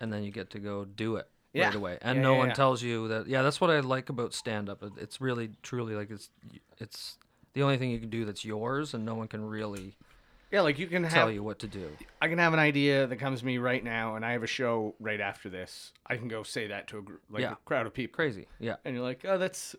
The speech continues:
Speaker 2: a nice medium."
Speaker 1: Yeah.
Speaker 2: It's nice,
Speaker 1: Yeah,
Speaker 2: uh,
Speaker 1: writing takes a lot, and it's a lot of time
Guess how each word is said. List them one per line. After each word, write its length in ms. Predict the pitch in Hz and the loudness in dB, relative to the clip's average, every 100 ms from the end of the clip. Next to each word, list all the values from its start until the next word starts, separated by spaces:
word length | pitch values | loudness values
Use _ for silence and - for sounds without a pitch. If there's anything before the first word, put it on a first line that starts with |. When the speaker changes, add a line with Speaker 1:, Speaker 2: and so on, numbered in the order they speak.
| - | -4
Speaker 2:
a 80 | 156 | 0
nice 320 | 160 151 143 | 2 2 0
medium." 520 | 156 139 123 87 76 _ - | 0 0 0 -4 -8 _ -6
Speaker 1:
Yeah. 240 | 147 156 - _ _ _ _ _ _ | 0 0 -2 _ _ _ _ _ _
Speaker 2:
It's 140 | - | -10
nice, 300 | 123 123 - | -8 -8 -2
Speaker 1:
Yeah, 80 | 117 | 0
Speaker 2:
uh, 40 | |
Speaker 1:
writing 240 | 120 175 180 | 2 0 0
takes 200 | 190 170 | -2 0
a 60 | |
lot, 320 | 147 127 110 98 | 2 4 2 0
and 80 | |
it's 120 | 117 135 | -6 -4
a 40 | |
lot 240 | 127 131 | 2 4
of 100 | 143 | 2
time 580 | 139 135 123 120 117 113 | 0 0 2 2 0 -4